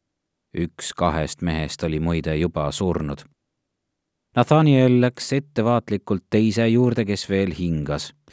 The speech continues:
Ta ei võtnud tõsiselt protestantlike jutlustajate raevukaid kõnesid, mida ta oli käinud lapsena Greenwichi kirikus koos vanematega kuulamas,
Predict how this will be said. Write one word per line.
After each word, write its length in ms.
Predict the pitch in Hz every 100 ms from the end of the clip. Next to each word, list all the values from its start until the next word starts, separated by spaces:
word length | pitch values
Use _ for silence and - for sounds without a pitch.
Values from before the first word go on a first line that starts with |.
| - -
Ta 140 | 95
ei 60 | 87
võtnud 320 | 95 - 85 -
tõsiselt 540 | 104 92 78 85 -
protestantlike 840 | 98 104 92 - 95 82 92 - 90
jutlustajate 800 | 98 - 95 85 95 90 87 95 87
raevukaid 640 | 104 95 85 - 90 -
kõnesid, 460 | 117 110 87 90 82
mida 220 | 92 95
ta 140 | 87 98
oli 160 | 101 104
käinud 320 | 104 104 87
lapsena 440 | 98 - 95 90 87
Greenwichi 640 | 101 110 107 101 - 92
kirikus 540 | 95 101 98 - 90 -
koos 240 | 95 82
vanematega 640 | 87 104 98 95 - 90 90
kuulamas, 480 | 120 120 104 98 -